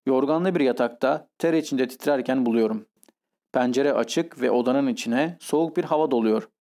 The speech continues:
Gece lambası ise sakin sakin yanmakta. İşte bu yüzden yaban domuzlarının bizi yakalayamadıklarını, yere çakılmadığımızı düşünüyorum.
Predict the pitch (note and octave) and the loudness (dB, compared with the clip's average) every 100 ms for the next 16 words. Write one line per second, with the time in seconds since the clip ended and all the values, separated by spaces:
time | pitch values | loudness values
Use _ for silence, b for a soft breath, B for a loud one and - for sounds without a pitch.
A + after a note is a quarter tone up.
0 | _ _ _ B2+ B2+ D3 B2+ A#2+ A2+ B2+ | _ _ _ -2 0 2 2 2 2 -2
1 | A#2+ C#3+ D#3 C3 A#2+ A#2+ D3+ C#3 A#2 A2+ | 2 0 0 0 0 0 -4 0 -2 0
2 | C#3 A#2 A2+ G#2+ - A#2 - _ _ _ | 0 2 2 0 -2 -4 -4 _ _ _
3 | _ _ _ _ _ - - D#3 D3 F3+ | _ _ _ _ _ -4 -2 0 2 2
4 | B2+ A2+ C3+ F3 - - B2 D3+ E3+ D#3+ | 2 2 0 -4 -12 -2 0 2 2 2
5 | C3+ A#2 A#2 C3 C3 B2 C#3 B2+ B2+ C#3 | 2 2 2 2 0 0 2 2 2 2
6 | D3 A#2+ A2+ A#2+ A2+ A#2+ E3+ _ _ _ | 2 0 0 0 2 0 -4 _ _ _
7 | _ B2+ C#3 E3 D3 D3 F#3 D#3 B2+ A#2+ | _ 0 0 0 0 0 0 0 2 2
8 | A#2+ D#3 F3 - C3 - C3+ A#2 A2 | 2 0 -2 -4 -6 0 2 2 0